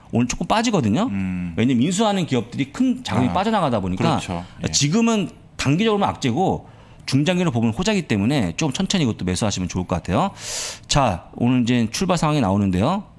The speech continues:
Speaker 1: 보면 넷플릭스 빠지는 모습 나오죠. 그리고,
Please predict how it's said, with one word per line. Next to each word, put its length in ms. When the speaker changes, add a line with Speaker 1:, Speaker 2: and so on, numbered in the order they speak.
Speaker 1:
보면 400
넷플릭스 380
빠지는 320
모습 280
나오죠. 560
그리고, 560